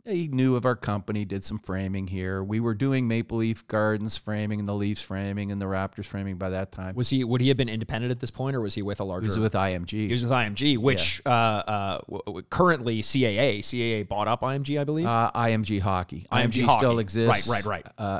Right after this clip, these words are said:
Speaker 1: as a, a major, uh, entity. But, uh,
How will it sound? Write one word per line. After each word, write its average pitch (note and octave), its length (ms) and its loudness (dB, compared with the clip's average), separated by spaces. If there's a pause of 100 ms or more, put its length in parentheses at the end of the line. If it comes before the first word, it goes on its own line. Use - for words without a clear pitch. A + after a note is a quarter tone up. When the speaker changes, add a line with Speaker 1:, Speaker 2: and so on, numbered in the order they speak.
Speaker 1:
as G2+ 200 -2
a, F#2 100 -2 (180)
a F#2 160 -6
major, F2+ 520 -4 (280)
uh, F2+ 160 -12
entity. F#2+ 420 -6
But, F#2 380 -2 (1700)
uh, G#2 340 0